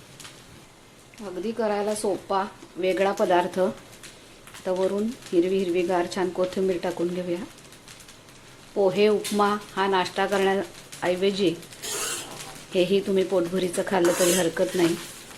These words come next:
तेव्हा तयार आहे उपजा. हा पदार्थ तुम्ही दही घेऊन किंवा ताक घेऊन किंवा वरून लिंबू पिळून खाऊ शकता.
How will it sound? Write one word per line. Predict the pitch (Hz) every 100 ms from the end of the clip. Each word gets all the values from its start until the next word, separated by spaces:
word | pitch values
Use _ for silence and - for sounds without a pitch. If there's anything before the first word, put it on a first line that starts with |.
| - - - - - - -
तेव्हा | 190 202 202
तयार | 196 196 214
आहे | 196 190 190 - -
उपजा. | 185 165 185 113 - - - - - - - - - - - -
हा | 208
पदार्थ | 214 202 208 208
तुम्ही | 214 233 226 226 - - - - - - -
दही | 196 202 202 240
घेऊन | 233 220 214 226
किंवा | - 202 202
ताक | 208 208
घेऊन | 202 202 202 202
किंवा | 208 202
वरून | 190 185 190 202
लिंबू | 196 185 208
पिळून | 202 196 196
खाऊ | 208 175
शकता. | 170 180 -